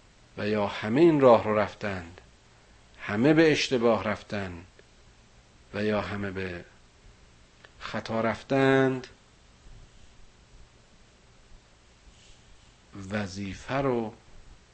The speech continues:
از مؤمنی که راه حق و ثواب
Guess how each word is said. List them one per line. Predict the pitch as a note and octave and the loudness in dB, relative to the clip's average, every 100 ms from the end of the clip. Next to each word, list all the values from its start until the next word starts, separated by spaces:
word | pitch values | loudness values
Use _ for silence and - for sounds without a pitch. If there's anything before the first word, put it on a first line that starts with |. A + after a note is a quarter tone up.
| - | -20
از | G#2+ F#2+ F#2+ F#2+ | -14 -12 -12 -10
مؤمنی | F#2+ F#2+ F2+ A2 C#3+ C3 | -8 -10 -8 -4 -4 -4
که | G#2+ G2+ F#2 E2+ - - - - - - - - - | -6 -8 -8 -8 -16 -20 -20 -20 -20 -20 -20 -20 -16
راه | G2+ G#2 G#2+ G#2 F2 | -10 -4 -4 -4 -6
حق | F#2 - B2+ C3 - F#2 - _ _ _ - - - - - - - | -12 -10 -6 -6 -8 -18 -20 _ _ _ -20 -20 -20 -20 -20 -20 -16
و | G2+ | -12
ثواب | F#2+ - G2 G#2+ B2 A#2 G2 | -12 -10 -6 2 4 4 0